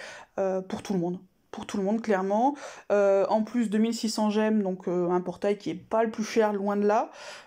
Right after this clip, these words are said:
Donc très clairement, moi, c'est un des portails sur lequel j'ai fait... Euh, j'ai, j'ai ré-, j'ai réservé mes gemmes pour lui.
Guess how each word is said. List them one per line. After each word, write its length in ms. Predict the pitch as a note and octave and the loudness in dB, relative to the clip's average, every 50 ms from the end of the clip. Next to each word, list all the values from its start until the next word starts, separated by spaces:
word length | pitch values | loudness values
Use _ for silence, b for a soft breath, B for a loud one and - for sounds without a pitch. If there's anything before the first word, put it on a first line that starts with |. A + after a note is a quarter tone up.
| B B | B B
Donc 200 | G#3 G#3 G#3 G#3 | 0 0 0 -2
très 200 | - - C#4+ C#4+ | -2 -2 -2 0
clairement, 360 | C#4+ B3 G#3+ G3+ G#3 A#3 C4 | 0 0 0 0 2 2 2
moi, 360 | B3 A3 G#3 G#3+ G#3+ A3+ C4 | 2 2 4 4 4 2 2
c'est 340 | B3+ - - A3+ A3+ B3+ - - | 0 -2 -2 -2 0 0 0 -2
un 100 | - G#3+ | -2 -2
des 140 | A3 G#3+ G#3+ | 0 -2 -2
portails 340 | G#3+ G3+ F#3+ - A3+ A3+ A#3+ | -2 -4 -4 -2 -2 -2 -2
sur 140 | - G3+ F3+ | -2 -4 -6
lequel 260 | E3 - - A3+ A3+ | -4 0 0 0 0
j'ai 160 | G#3 F#3 E3+ | -2 -4 -8
fait... 320 | - - - A3+ B3 C#4+ C#4+ B B B B B B B - F#3+ | -6 -2 -2 -2 -2 -2 -6 B B B B B B B -2 0
Euh, 120 | F#3 F3+ | 0 0
j'ai, 180 | F#3 F#3 F3+ F#3 | 0 -2 -4 -2
j'ai 160 | F#3 G3 F#3+ | 0 0 0
ré-, 260 | F#3 F#3+ F#3 F#3 F#3 | 2 0 0 0 -2
j'ai 80 | F#3 G3+ | 0 0
réservé 300 | G3 G#3+ G#3+ G#3+ G3+ G3+ | 0 0 0 0 0 0
mes 120 | G3 F#3 | -2 -2
gemmes 220 | F3+ G3+ G3+ G#3 F#3+ | -2 -2 -2 -2 -2
pour 160 | - - F3 | -4 -4 -4
lui. 380 | E3+ F#3 B3+ C#4+ - - - | -4 -2 -2 -4 -6 -8 -14